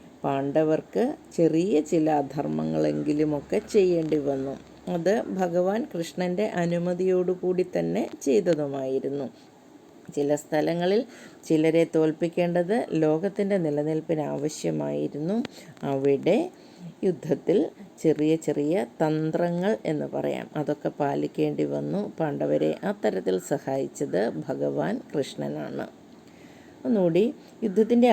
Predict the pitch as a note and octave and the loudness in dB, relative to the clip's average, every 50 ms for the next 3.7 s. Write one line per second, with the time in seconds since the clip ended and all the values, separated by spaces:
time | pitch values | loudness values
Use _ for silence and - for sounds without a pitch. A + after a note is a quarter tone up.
0 | F#3 F3 F3 F3+ G3 G#3 G#3 B3+ C4 A#3 A3+ A3+ G#3+ G#3+ G#3 - G#3+ G3+ G3+ G3+ | 6 6 4 4 2 2 2 0 0 2 4 6 6 6 6 4 2 2 4 4
1 | G3 G3+ A#3 - - - G#3+ G#3+ G#3+ A3 G3 F3 F3 F3+ F#3+ G3 F#3+ F3 E3 E3+ | 4 4 4 4 4 2 2 2 4 4 4 6 6 4 4 4 4 2 2 2
2 | F#3 G#3+ B3 - G#3 G3+ G#3 G#3 G3 F3+ - - G#3 A3+ - - F#3+ F3 E3 E3 | 0 0 0 0 2 2 2 2 2 0 0 -2 -2 -2 -2 0 0 2 2 2
3 | E3 D#3 - D#3 D#3+ - D3+ - - - C#3+ - - | 0 0 -2 -4 -2 -2 -4 -4 0 -2 -2 -2 -2